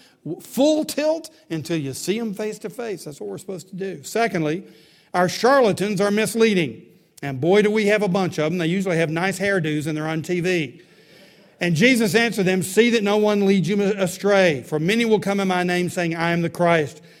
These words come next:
and they will lead many astray." There are James Joneses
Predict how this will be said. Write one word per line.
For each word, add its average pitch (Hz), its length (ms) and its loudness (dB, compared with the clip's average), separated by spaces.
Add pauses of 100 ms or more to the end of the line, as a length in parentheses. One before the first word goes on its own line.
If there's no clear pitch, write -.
(140)
and 151 120 -4
they 165 80 2
will 165 140 0
lead 170 200 0
many 170 300 0
astray." 160 400 -4
There 147 180 -6
are 170 180 2
James 170 380 -2
Joneses 170 760 -4